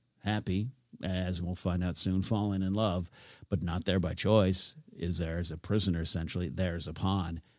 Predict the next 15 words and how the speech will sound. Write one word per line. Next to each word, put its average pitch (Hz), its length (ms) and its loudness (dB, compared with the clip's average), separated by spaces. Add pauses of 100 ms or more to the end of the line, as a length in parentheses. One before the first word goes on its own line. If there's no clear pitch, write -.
(580)
So - 140 2
even 104 200 8
then, 85 260 0 (180)
Dorne 90 520 0
is 95 140 -2
hurting 78 320 -6 (140)
a 87 60 -10
little 85 220 -10
girl. 95 280 -2 (280)
So - 140 0
it's 92 120 0
a 90 40 -2
truth 110 440 2
from - 160 -6
Cersei. 92 480 2